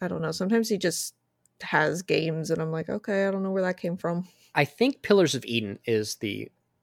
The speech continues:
Speaker 2: uh, Kickstarter one, 'cause Path of Exile is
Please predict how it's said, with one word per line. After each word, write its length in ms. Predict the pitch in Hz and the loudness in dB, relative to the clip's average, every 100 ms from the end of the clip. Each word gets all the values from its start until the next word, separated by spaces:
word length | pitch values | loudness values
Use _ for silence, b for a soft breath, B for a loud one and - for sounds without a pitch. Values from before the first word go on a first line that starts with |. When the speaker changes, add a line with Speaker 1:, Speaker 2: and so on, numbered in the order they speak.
| _ _ _ _ _ - | _ _ _ _ _ -10
Speaker 2:
uh, 40 | 113 | -8
Kickstarter 500 | - 110 - 107 104 | -6 -8 -6 -4 -4
one, 140 | 110 107 | -4 -8
'cause 120 | - | -10
Path 280 | - 208 208 | 6 6 6
of 60 | 185 | 2
Exile 420 | 180 190 175 156 | 4 6 6 6
is 460 | 147 135 127 - | 2 2 0 -6